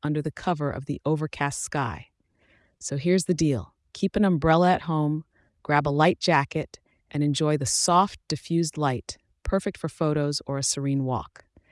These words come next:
If you've got some free time, maybe wander around Whittier's historic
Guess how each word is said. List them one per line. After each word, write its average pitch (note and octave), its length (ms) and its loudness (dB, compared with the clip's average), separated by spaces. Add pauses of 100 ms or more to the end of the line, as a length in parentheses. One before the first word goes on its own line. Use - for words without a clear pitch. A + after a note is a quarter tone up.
(380)
If - 120 -12
you've D#3+ 140 -6
got G#3 220 2
some E3+ 160 -2
free G#3 280 0
time, D#3 600 0
maybe F3+ 260 4
wander E3 540 2
around D3 340 0
Whittier's D#3 520 -2
historic D3+ 440 -4